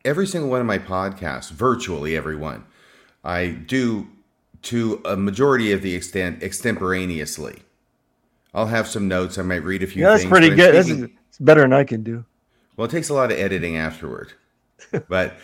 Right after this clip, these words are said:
Speaker 1: but it's extemporaneous. And so often I've gotten comments from people, on the one hand saying, "Why do you repeat yourself so much?" And other people saying, "Because it helps get the point across."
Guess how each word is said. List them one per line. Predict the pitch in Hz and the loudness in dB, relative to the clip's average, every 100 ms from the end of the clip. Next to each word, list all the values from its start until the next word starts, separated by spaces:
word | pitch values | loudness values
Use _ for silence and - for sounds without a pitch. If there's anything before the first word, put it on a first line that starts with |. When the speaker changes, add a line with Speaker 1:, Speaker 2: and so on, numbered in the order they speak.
| - _ | -20 _
Speaker 1:
but | 120 | 0
it's | 117 127 | 0 -2
extemporaneous. | 120 151 143 117 139 147 90 - - _ _ _ _ | -2 -2 -2 -2 -2 -2 -6 -10 -18 _ _ _ _
And | 113 110 107 95 _ _ _ _ _ _ | -4 -2 -2 -6 _ _ _ _ _ _
so | - 160 143 | -4 -2 0
often | 151 156 110 | 0 0 -2
I've | 98 92 | -2 0
gotten | 107 90 | -2 -2
comments | - 135 165 165 104 95 | -6 -6 -4 -4 -4 -6
from | 90 87 | -8 -10
people, | 87 80 80 73 76 - _ | -8 -10 -8 -10 -10 -14 _
on | 85 | -6
the | 104 | -4
one | 104 143 | -2 -2
hand | 123 117 110 104 | -2 -4 -6 -4
saying, | 101 85 85 85 85 | -4 -4 -6 -8 -4
"Why | 104 139 | -2 -2
do | 143 | -2
you | 131 | -4
repeat | 110 104 - 131 131 | -4 -6 -6 -8 -6
yourself | 98 92 85 71 | -8 -8 -6 -6
so | - 76 | -8 -8
much?" | 69 58 58 - _ _ _ _ _ _ _ _ _ _ _ - _ - | -8 -10 -14 -18 _ _ _ _ _ _ _ _ _ _ _ -20 _ -8
And | 104 | -2
other | 113 127 | 0 0
people | 120 113 107 | -2 -4 -4
saying, | 107 95 92 87 - _ _ | -2 -2 -4 -8 -16 _ _
"Because | 104 - 104 98 - | -12 -8 -6 -6 -8
it | 95 98 | -8 -6
helps | 107 104 - | -4 -6 -4
get | 104 98 | -8 -8
the | |
point | 85 - 120 107 | -10 -8 -6 -6
across." | 85 - 50 65 - | -8 -10 -10 -10 -12